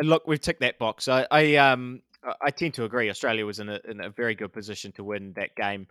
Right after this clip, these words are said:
even without the ball. And, and look, we've had a couple of dips at Ricky Ponting there, but I thought he was absolutely a de-, absolute delight to listen to on this commentary. When him and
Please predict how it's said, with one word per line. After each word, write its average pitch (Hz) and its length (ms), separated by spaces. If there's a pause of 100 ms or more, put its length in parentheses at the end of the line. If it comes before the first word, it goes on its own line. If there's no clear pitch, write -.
(360)
even 117 380
without 110 320
the 110 80
ball. 110 260
And, 120 140
and 139 200
look, 139 140
we've 123 120
had 127 120
a 117 40
couple 120 280
of 110 100
dips 123 220
at 120 160
Ricky 117 220
Ponting 113 340
there, 107 160
but - 160 (480)
I 117 80
thought 131 200
he 120 100
was 107 160 (120)
absolutely 110 640 (240)
a 117 80
de-, 127 260 (100)
absolute 127 680
delight 113 520
to - 100
listen 107 300
to 107 200
on 104 100
this 98 120
commentary. 104 400
When 110 140
him 127 240
and 113 200